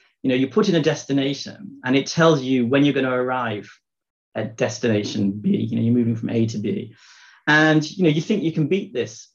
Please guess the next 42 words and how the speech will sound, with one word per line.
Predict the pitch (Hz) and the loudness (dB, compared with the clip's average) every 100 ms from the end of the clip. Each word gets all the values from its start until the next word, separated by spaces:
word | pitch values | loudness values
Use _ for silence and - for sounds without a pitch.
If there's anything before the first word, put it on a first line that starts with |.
| 113 | -14
machine | 120 113 120 104 | -12 -10 -10 -10
and | 107 110 | -6 -6
you'll, | 117 123 120 | -6 -8 -6
you'll | 131 117 | -6 -4
drive | 135 139 135 | -2 -2 -2
crazily | - 135 139 139 139 135 | -2 -2 0 -2 -4 -4
or, | 113 - - - - | -6 -8 -10 -12 -12
you | 107 | -12
know, | 107 | -12
take | 107 131 | -4 -4
some | - 127 | -2 -6
shortcuts | 117 - 139 - 131 - | -2 0 0 -2 -8 -8
that | - | -6
you | 120 | -6
think | 117 127 - | -2 -2 0
you | 120 | 2
know | 120 | 2
better | 113 113 113 | 2 -2 -4
than, | 113 110 110 - | -2 -2 -4 -8
than | 110 110 | -6 -2
the | 110 | 0
machine. | 113 113 170 170 107 - - - _ - | 0 -2 -2 -2 -4 -8 -18 -20 _ -16
But, | 113 160 160 160 | -2 0 0 0
uh, | 143 160 | -2 0
rarely | 170 202 214 | 0 2 0
do | 170 | 0
you | 170 160 | -2 -2
beat | 247 240 - | -2 -4 -10
it. | - _ _ _ _ _ _ _ - | -20 _ _ _ _ _ _ _ -12
And | - 170 180 | -4 -2 0
so | 233 | 0
we've, | 220 202 - | 0 -2 0
we've | 175 160 | 0 0
reached | 269 302 | -4 -4
a | 185 | -6
situation | - - 156 180 214 202 104 101 123 | -6 -6 -4 -2 -2 -4 -10 -12 -6
where, | 139 143 143 147 147 | -2 0 0 -2 -4
um, | 143 143 143 139 _ _ - | -2 0 -2 -4 _ _ -2
A | 208 | 0
I | 185 170 | 2 0
knows | 156 165 196 143 | 0 2 0 0
us, | - - | -10 -18